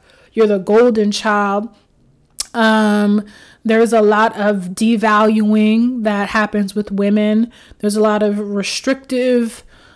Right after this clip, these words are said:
um, acts and, uh, ways of thinking when it comes to women compared to men. Um,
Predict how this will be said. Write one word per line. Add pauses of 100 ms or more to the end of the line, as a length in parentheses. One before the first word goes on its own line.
(180)
um, (160)
acts
and, (440)
uh,
ways
of
thinking
when
it
comes
to
women
compared
to
men. (520)
Um,